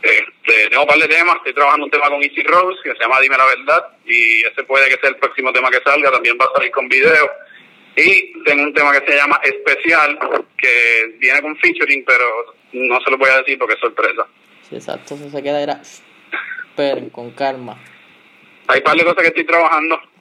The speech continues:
Speaker 1: este, un par de featurings con varios artistas. Creo que lo próximo que estaré sacando serán colaboraciones con muchos diferentes artistas, así que espero que, que, pues que vacile, que vacile, porque en realidad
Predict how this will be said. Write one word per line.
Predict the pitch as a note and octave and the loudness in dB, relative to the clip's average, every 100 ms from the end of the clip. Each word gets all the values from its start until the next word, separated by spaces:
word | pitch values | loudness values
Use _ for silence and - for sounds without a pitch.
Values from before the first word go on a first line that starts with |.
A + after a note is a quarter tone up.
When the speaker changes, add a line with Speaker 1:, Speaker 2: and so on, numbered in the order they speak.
| _ - | _ -2
Speaker 1:
este, | B2+ A#2 - B2 A2 A2 F#2+ | 0 0 -2 -2 -2 -2 -6
un | _ _ _ _ _ _ - | _ _ _ _ _ _ -2
par | B2 | 0
de | C3+ | 0
featurings | C#3 C3+ C3+ C3 - | 0 -2 -2 -4 -6
con | B2 A#2 A2 - | -8 -6 -8 -6
varios | - A#2 B2 | 0 2 2
artistas. | C3 B2 A#2 B2 A#2 - _ _ _ _ _ - | 0 -4 -2 -2 -2 -6 _ _ _ _ _ -4
Creo | A#2+ A#2+ | 0 2
que | B2+ | 2
lo | B2 | 2
próximo | C3 C3 B2+ | 0 -2 0
que | B2 | 0
estaré | A#2+ A#2+ A2+ | 0 0 2
sacando | B2+ B2 A#2+ A#2 | 2 0 -2 -2
serán | A#2 A2 A2 A2 G#2+ | 0 0 0 -4 -2
colaboraciones | B2 A#2 A#2 A2 A2+ A2+ | 0 4 2 2 0 -2
con | - G2+ | -4 -8
muchos | A2+ A#2 | -4 -2
diferentes | A2 A2+ A2 A2+ | 0 0 0 0
artistas, | A2 - G#2+ A2 G#2 | 0 0 0 0 -2
así | G2+ | 0
que | G2+ | -2
espero | - - A2 | -2 0 0
que, | G#2 G#2+ - _ - - - - - | 0 -2 -8 _ -20 -20 -20 -20 -8
que, | - A2 G#2+ G2+ F#2+ F#2 - - - - - - | 0 2 2 2 0 -2 -8 -16 -20 -20 -10 -2
pues | A#2 | 0
que | F3+ | 4
vacile, | B2+ B2+ C#3+ D#3+ C#3+ | 2 2 2 2 2
que | |
vacile, | A#2+ A#2 D3 C#3 | 2 0 -2 -2
porque | A#2 A2+ | -2 -2
en | - - B2 A#2+ | -4 -6 -4 0
realidad | A#2+ A2+ A#2+ | 0 2 0